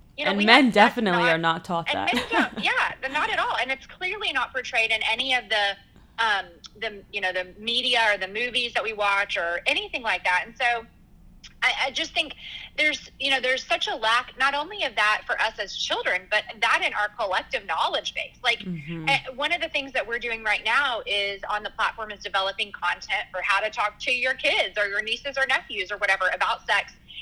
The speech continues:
Speaker 2: So good,
Speaker 1: incorporating
Speaker 2: yeah.
Speaker 1: these ideas of consent and pleasure, because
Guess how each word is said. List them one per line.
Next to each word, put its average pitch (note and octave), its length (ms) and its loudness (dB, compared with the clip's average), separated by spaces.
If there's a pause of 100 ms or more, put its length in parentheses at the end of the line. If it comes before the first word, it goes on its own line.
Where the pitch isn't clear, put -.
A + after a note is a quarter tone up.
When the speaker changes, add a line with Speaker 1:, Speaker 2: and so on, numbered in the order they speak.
(120)
Speaker 2:
So B3+ 80 0
good, F#3+ 80 -4
Speaker 1:
incorporating F3 580 0
Speaker 2:
yeah. D#3+ 60 -2
Speaker 1:
these D#3 100 -4
ideas G3 600 0 (160)
of G3+ 100 -4
consent G#3+ 460 -2
and G3+ 100 -18
pleasure, F#3 380 0
because A3 320 -2